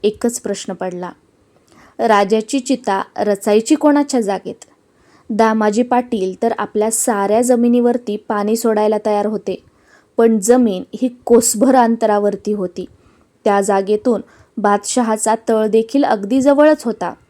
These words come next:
बाकीचे जमीन मालक आपल्या जमिनी देण्यासाठी घाबरलेले होते. सर्व गाव एकमेकांमध्ये कुजबुजत होता. लोकांची ही कुजबुज ऐकून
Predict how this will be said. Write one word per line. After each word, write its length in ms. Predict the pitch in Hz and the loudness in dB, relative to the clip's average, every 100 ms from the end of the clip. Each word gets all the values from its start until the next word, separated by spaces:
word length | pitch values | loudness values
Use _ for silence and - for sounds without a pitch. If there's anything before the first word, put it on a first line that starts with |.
| _ _ - _ | _ _ -20 _
बाकीचे 580 | 214 196 190 226 214 226 | -4 -2 -2 -4 -2 -2
जमीन 360 | 214 220 220 220 | 0 -2 -2 -2
मालक 440 | 214 233 196 - - | -2 0 -2 -6 -12
आपल्या 320 | 185 - 220 | -10 0 2
जमिनी 440 | 226 214 208 220 240 | 2 0 0 0 2
देण्यासाठी 680 | 240 233 240 247 240 220 202 | 2 2 0 -2 -4 -4 -4
घाबरलेले 680 | 226 185 196 190 202 202 | -2 0 0 0 -2 -2
होते. 420 | 202 190 190 - _ _ _ _ _ _ _ _ | -4 -4 -6 -12 _ _ _ _ _ _ _ _
सर्व 380 | - 285 269 285 | -2 2 4 4
गाव 420 | 311 262 214 208 - | 4 6 6 4 2
एकमेकांमध्ये 840 | 226 226 220 220 220 226 226 202 | -4 -2 -4 -2 -2 -2 -2 -2
कुजबुजत 760 | - - 208 208 196 196 208 214 | -4 -4 -4 -2 -4 -2 -2 -2
होता. 320 | 214 - 190 - _ _ _ _ - | -6 -6 -8 -10 _ _ _ _ -6
लोकांची 680 | 214 214 214 233 247 - 196 - | 0 0 2 2 2 -2 -10 -6
ही 120 | 233 | -6
कुजबुज 580 | 240 - 233 208 294 311 | -4 -2 -2 2 2 4
ऐकून 400 | 254 226 202 | 2 2 -2